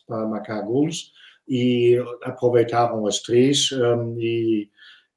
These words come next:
eh, inclusive marcaram os golos da vitória, o segundo e o terceiro, aos, eh, oitenta e dois e aos oitenta, oitenta e nove minutos. E foi uma vitó-, vitória mais que justa do, do Augsburg.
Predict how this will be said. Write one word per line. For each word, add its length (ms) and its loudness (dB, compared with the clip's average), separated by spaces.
eh, 440 4
inclusive 440 -2
marcaram 460 4
os 120 0
golos 320 4
da 100 0
vitória, 460 4
o 40 2
segundo 500 -2
e 120 0
o 60 0
terceiro, 560 2
aos, 560 2
eh, 160 -2
oitenta 420 -4
e 80 -2
dois 320 0
e 120 0
aos 240 -6
oitenta, 460 -8
oitenta 420 -4
e 60 0
nove 300 -4
minutos. 600 -4
E 520 6
foi 260 10
uma 200 8
vitó-, 520 6
vitória 480 2
mais 220 -2
que 160 -12
justa 440 -4
do, 280 0
do 120 -6
Augsburg. 500 -10